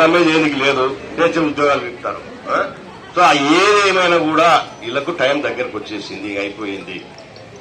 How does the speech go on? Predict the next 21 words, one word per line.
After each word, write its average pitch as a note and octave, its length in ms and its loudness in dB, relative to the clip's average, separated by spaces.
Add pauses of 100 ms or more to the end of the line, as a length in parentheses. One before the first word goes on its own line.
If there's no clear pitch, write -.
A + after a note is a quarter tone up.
ఈరోజు, D3+ 360 2
ఆ? G3+ 60 2 (1300)
ఆ - 20 4 (100)
మూడు C#3 200 0
నెలలు, C#3+ 200 2 (140)
ఈ - 20 -6 (120)
మూడు C3+ 180 -4
నెలల D#3 140 2 (100)
పరిపాలన D3 360 2 (120)
భరించాల్సిందే, D#3+ 560 0
తెచ్చిపెట్టుకునేది D#3+ 600 0
తప్పదు D#3+ 280 -2
కదా. G2 120 -2 (560)
మనకి C#3 200 2
ఇద్దరు D3+ 220 0
ముగ్గురు C#3+ 220 -2
కొడుకులు D#3 260 2
కొట్టే E3+ 180 0
వాడు D3+ 160 2
దొంగలా D3 240 2 (100)
కొడుకైనా D#3+ 300 2